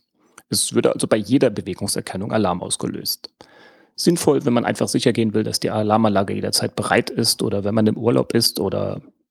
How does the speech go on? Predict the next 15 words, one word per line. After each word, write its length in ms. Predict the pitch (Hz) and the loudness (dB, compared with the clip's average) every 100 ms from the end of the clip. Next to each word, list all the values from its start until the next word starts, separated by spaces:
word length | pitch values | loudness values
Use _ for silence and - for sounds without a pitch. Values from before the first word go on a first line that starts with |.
| _ _ | _ _
ich 200 | 117 - | 0 0
oder 160 | 113 98 | -2 -2
die 80 | |
Freundin 420 | 107 - 104 110 95 | 0 0 0 2 2
haben 200 | 104 110 | 0 0
den 160 | 110 | -2
Android, 520 | - - 110 - - - - - - - - - - | -4 -2 -4 -4 -12 -18 -20 -20 -20 -20 -20 -14 0
den 100 | 123 | 2
Androiden 380 | 123 - 117 120 | 2 0 0 0
zu 220 | 117 98 | -2 4
Hause 200 | 131 120 | 4 6
vergessen 540 | - 113 110 - 110 - | 4 4 2 2 0 -2
oder 380 | 107 107 98 - _ | -4 -4 -6 -10 _
sonst 300 | - 98 - | -2 -2 -2
was. 300 | - - - | -4 -4 -6